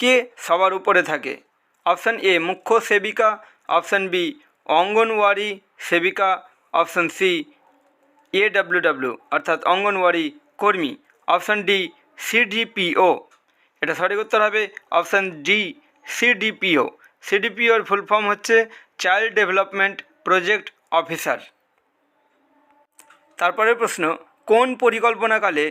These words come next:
আইসিডিএস প্রকল্প চালু হয়? সপ্তম, অষ্টম, নবম, পঞ্চম। সঠিক উত্তর হবে অপশন ডি পঞ্চম পরিকল্পনাকালে আইসিডিএস প্রকল্প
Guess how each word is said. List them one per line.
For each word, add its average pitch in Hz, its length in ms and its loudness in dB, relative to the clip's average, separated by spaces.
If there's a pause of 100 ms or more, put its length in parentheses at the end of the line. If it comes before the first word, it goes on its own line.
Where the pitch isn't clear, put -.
(340)
আইসিডিএস 220 540 0
প্রকল্প 190 320 0 (440)
চালু 170 260 0
হয়? 131 180 -2 (380)
সপ্তম, 180 480 0 (440)
অষ্টম, 185 360 0 (460)
নবম, 160 320 0 (380)
পঞ্চম। 196 380 0 (440)
সঠিক 175 280 -2
উত্তর 208 240 -2
হবে 170 180 -2 (880)
অপশন 165 240 -2 (120)
ডি 156 100 2 (420)
পঞ্চম 208 380 0 (120)
পরিকল্পনাকালে 156 760 -2 (400)
আইসিডিএস 180 480 -2
প্রকল্প 139 320 0